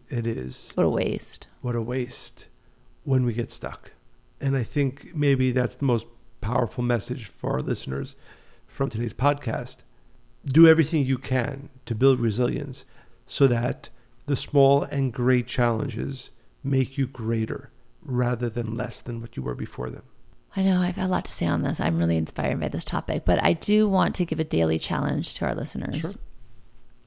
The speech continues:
Speaker 2: There are four laws of resilience, as I'm going to offer, and I,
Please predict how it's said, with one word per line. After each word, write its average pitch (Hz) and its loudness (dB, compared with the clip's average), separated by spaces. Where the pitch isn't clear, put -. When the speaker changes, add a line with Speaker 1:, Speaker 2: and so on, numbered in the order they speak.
Speaker 2:
There 165 0
are 170 -2
four - -2
laws 160 -4
of 151 -10
resilience, 131 -4
as - -6
I'm - -2
going - -4
to - -8
offer, 175 0
and 165 2
I, - 0